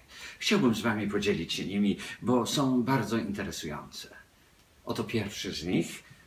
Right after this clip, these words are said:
to słowa Pana Jezusa. Ewangelia Mateusza, dwudziesty pierwszy rozdział i dwudziesty drugi werset.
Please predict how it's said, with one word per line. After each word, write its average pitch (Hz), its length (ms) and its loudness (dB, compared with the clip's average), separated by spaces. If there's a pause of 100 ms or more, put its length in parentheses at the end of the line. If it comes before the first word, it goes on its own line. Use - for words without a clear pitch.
(120)
to 151 100 0
słowa 147 340 0
Pana 101 240 -2
Jezusa. - 600 -6 (1040)
Ewangelia 101 420 0
Mateusza, 87 600 -4 (340)
dwudziesty 87 480 -6
pierwszy - 640 -4 (400)
rozdział 95 640 -4
i 117 100 0
dwudziesty 101 480 -4
drugi 78 320 -8
werset. - 600 -12